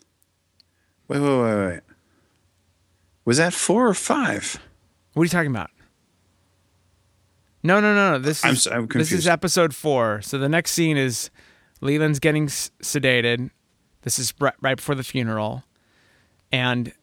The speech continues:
Speaker 2: then that's when Maddie shows up at the house.
Speaker 1: Okay, but she's the one who looks like Laura Palmer, or who is.
Speaker 2: Correct. And there's a scene
Speaker 1: Okay,
Speaker 2: in the
Speaker 1: okay.
Speaker 2: next episode there where she's the diner and James has the same,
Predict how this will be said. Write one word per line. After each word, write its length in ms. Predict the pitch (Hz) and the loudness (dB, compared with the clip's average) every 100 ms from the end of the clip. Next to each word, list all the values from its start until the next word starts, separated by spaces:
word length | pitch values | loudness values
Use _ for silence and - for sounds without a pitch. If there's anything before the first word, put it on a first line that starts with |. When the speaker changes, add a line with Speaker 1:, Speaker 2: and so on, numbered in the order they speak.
| _ _ _ | _ _ _
Speaker 2:
then 200 | 139 135 | -4 -2
that's 200 | 131 127 | -2 -2
when 140 | 139 131 | -2 0
Maddie 240 | 120 117 | 0 -2
shows 340 | 113 117 104 | -2 -4 -4
up 280 | 107 95 - - _ | -6 -8 -12 -20 _
at 120 | 123 - | -8 -6
the 80 | |
house. 480 | - 107 85 - - - _ _ _ _ _ _ | -6 -6 -6 -10 -12 -16 _ _ _ _ _ _
Speaker 1:
Okay, 220 | 120 131 120 | 0 2 2
but 160 | 120 | 2
she's 260 | - 160 151 | 2 2 4
the 80 | 151 | 4
one 180 | 135 | 4
who 160 | 127 127 | 4 2
looks 340 | 110 110 110 - | 4 2 2 0
like 180 | 104 | 0
Laura 240 | 104 98 92 | 2 2 2
Palmer, 280 | - 101 101 | 0 0 2
or 140 | 117 | 2
who 180 | 120 113 | 4 4
is. 280 | 113 98 - | 4 2 -2
Speaker 2:
Correct. 480 | - 165 151 120 - | 0 2 2 0 -2
And 140 | 156 156 | 0 2
there's 180 | 156 | 2
a 80 | 151 | 2
scene 260 | 147 185 180 | 0 4 4
Speaker 1:
Okay, 80 | 170 | 4
Speaker 2:
in 80 | 160 | 2
the 80 | |
Speaker 1:
okay. 60 | 156 | 2
Speaker 2:
next 260 | 160 156 165 | 2 2 0
episode 420 | 143 143 147 139 | 0 0 0 2
there 160 | 135 | 2
where 160 | 131 131 | 2 2
she's 240 | 120 131 120 | 0 -2 -2
the 120 | 131 | -2
diner 440 | 117 127 127 120 | 0 0 2 0
and 200 | 117 117 | -2 -2
James 360 | 117 123 117 117 | 0 0 0 -2
has 200 | 120 110 | -4 -4
the 100 | 110 | -2
same, 140 | 117 | 0